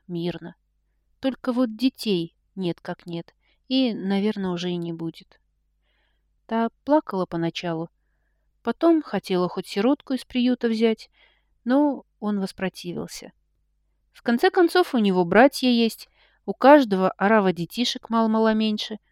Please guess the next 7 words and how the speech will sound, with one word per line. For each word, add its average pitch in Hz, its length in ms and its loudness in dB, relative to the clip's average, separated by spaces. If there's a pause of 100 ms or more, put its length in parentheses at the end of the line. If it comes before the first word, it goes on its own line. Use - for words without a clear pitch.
(140)
уж 339 140 -4
найдется, 226 500 0
кому - 280 -4
дело 165 280 0
передать. 170 600 -6 (2000)
По 190 120 -6
секрету 226 680 -2